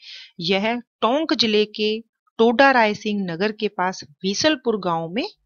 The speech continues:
स्थित है। बीसलपुर बांध कहाँ है?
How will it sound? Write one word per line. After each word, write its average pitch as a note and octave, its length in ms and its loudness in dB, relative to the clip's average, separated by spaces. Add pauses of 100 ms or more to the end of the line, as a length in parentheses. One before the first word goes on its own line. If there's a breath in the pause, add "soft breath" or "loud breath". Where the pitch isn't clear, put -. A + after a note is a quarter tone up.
(140)
स्थित E3+ 420 -8
है। E3 160 -12 (2250 loud breath)
बीसलपुर B3 540 0
बांध G3+ 300 0
कहाँ A3+ 400 0
है? A#3 240 -6